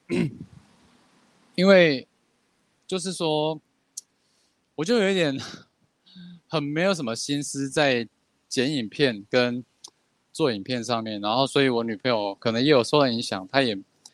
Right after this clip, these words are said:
可能她的工作也很忙，所以就，工作就暂停了。那，一直到最近呢，我，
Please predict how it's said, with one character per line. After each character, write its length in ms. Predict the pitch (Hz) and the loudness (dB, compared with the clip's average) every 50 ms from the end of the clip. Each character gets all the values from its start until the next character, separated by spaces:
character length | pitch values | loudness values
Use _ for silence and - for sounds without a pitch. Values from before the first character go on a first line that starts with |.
| _ _ _ _ _ | _ _ _ _ _
可 120 | - - 156 | -2 0 2
能 100 | 175 196 | 2 2
她 160 | 175 202 220 | 4 4 6
的 140 | 208 185 175 - - - - | 8 6 6 4 0 -10 -6
工 220 | - 190 185 185 | -4 -4 -4 -2
作 160 | 165 214 196 | -2 0 0
也 140 | 156 156 156 | 0 0 0
很 100 | 147 123 | -2 -2
忙， 380 | 110 107 101 95 95 95 104 107 | -4 -6 -8 -8 -10 -10 -14 -10
所 180 | - - 147 | -4 -2 0
以 180 | 143 131 113 107 _ _ _ _ _ _ _ - | 0 0 -2 -4 _ _ _ _ _ _ _ -2
就， 560 | - 170 170 160 143 127 120 117 113 110 - _ _ _ _ _ _ _ _ _ _ _ _ _ _ _ | 2 4 4 4 4 2 2 0 -2 -4 -6 _ _ _ _ _ _ _ _ _ _ _ _ _ _ _
工 160 | - 190 202 202 | -4 -4 -2 0
作 120 | 214 214 | 2 2
就 80 | 202 196 | 2 2
暂 280 | 175 196 208 156 135 | 4 4 4 4 2
停 200 | - 120 104 98 | 0 -6 -8 -8
了。 140 | 98 98 98 _ _ _ _ _ _ _ _ _ _ _ _ _ _ _ _ | -8 -10 -10 _ _ _ _ _ _ _ _ _ _ _ _ _ _ _ _
那， 520 | - 214 226 220 196 170 156 139 127 117 110 _ _ _ _ _ _ _ _ _ _ _ _ _ _ _ _ _ _ _ _ _ - - _ _ _ - | 0 2 2 4 4 4 2 2 0 -4 -8 _ _ _ _ _ _ _ _ _ _ _ _ _ _ _ _ _ _ _ _ _ -20 -20 _ _ _ 0
一 120 | 202 233 | 2 2
直 140 | 196 180 196 | 4 4 4
到 120 | 208 196 | 4 2
最 280 | 180 - 220 220 185 175 | 0 0 2 2 2 2
近 180 | 160 196 185 | -2 -4 -2
呢， 160 | 170 156 147 143 | 0 2 2 2
我， 240 | 139 139 147 151 | 2 0 -2 -2